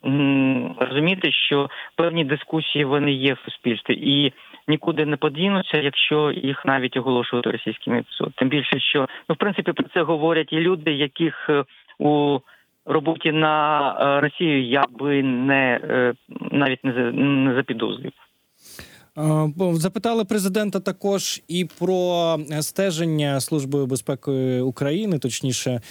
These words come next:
Speaker 2: співробітниками С Б У, е, за журналістами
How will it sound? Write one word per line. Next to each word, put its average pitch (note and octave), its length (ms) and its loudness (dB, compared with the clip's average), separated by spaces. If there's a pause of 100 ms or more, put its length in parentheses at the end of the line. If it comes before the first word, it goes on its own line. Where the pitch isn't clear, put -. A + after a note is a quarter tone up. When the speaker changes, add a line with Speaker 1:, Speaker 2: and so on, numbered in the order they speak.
(160)
Speaker 2:
співробітниками F3 1300 0 (120)
С C#3 160 -2
Б C3+ 120 -2
У, D3 340 2
е, C3 300 -4
за C#3+ 500 0
журналістами C3+ 840 0